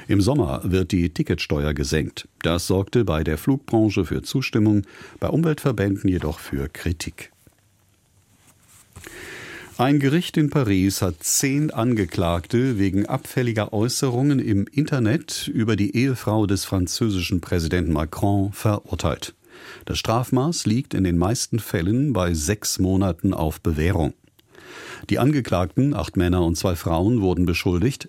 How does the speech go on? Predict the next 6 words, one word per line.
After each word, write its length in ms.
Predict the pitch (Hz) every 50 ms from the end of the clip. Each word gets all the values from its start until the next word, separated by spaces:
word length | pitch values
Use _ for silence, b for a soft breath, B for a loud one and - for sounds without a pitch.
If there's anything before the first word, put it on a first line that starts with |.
| _ -
zahlreiche 760 | - - 120 107 120 120 98 92 87 - - 92 85 82 82
feindliche 520 | - - 131 127 127 - - 95 - 104 90
Kommentare 640 | - 104 85 85 85 87 - - 95 92 92 92 85
veröffentlicht 680 | 82 - - - 78 - - - - - 64 - -
zu 140 | - - 64
haben. 320 | 71 73 64 - - -